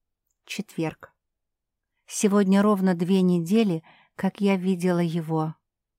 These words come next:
И впереди увижу опять. О,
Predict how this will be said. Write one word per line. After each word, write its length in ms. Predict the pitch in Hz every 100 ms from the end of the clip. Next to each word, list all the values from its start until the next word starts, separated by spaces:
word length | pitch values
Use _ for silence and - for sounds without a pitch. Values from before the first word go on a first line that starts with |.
| _ _ _ _ _ _ -
И 100 | 175
впереди 600 | - 190 180 175 202 220
увижу 500 | 196 170 185 180 190
опять. 760 | 185 - 170 156 - - - _ _ _ _ _ _ _ _ _ _ _ _
О, 320 | 190 170 151